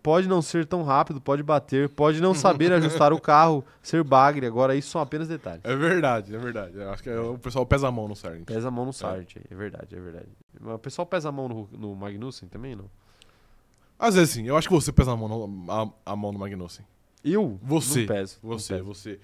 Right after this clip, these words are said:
Speaker 2: Você luta contra um pai de família que só tá, só tá tentando levar sustento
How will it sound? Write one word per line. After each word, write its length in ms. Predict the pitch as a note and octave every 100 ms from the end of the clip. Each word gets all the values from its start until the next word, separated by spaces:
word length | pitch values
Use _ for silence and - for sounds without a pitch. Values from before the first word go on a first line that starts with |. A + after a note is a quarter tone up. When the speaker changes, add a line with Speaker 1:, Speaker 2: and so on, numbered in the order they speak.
| _ _
Speaker 2:
Você 540 | C3 C3 - C#3+ D3+ D3+ - -
luta 240 | C#3+ E3+
contra 540 | D#3 C#3+ D#3+ D#3 C#3+ C#3
um 160 | D3+
pai 240 | D3 C#3 C#3
de 80 | C#3+
família 460 | D3 C3 B2+ B2
que 60 | -
só 120 | C#3
tá, 300 | A#2+ C#3 C#3
só 100 | D3
tá 100 | B2+
tentando 320 | B2+ D3 C#3+ C#3
levar 220 | C#3 C3+
sustento 560 | D3 - B2+ C3 B2+